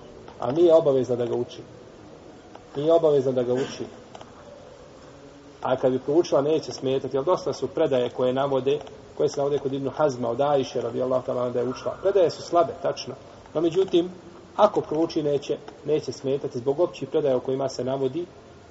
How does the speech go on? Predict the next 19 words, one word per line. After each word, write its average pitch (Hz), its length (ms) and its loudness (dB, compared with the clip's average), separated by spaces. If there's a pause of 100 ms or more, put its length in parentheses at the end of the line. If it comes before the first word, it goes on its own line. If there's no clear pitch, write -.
(180)
u - 60 -12
kojima 143 220 0
se - 140 -6
navodi 135 280 0
učenje 143 460 0 (420)
ezana 127 440 0
i 123 160 0
kameta. 131 400 -4 (340)
Imamo 139 180 0
jednu 156 180 0
predaju 160 280 2
od 139 60 -2
Ibn 147 160 -4
Omara 135 380 4 (640)
koju 131 180 -2
spominje 147 520 0 (540)
Ibn 131 160 -4
Hajar 143 300 2
al-Asqalani, 139 720 2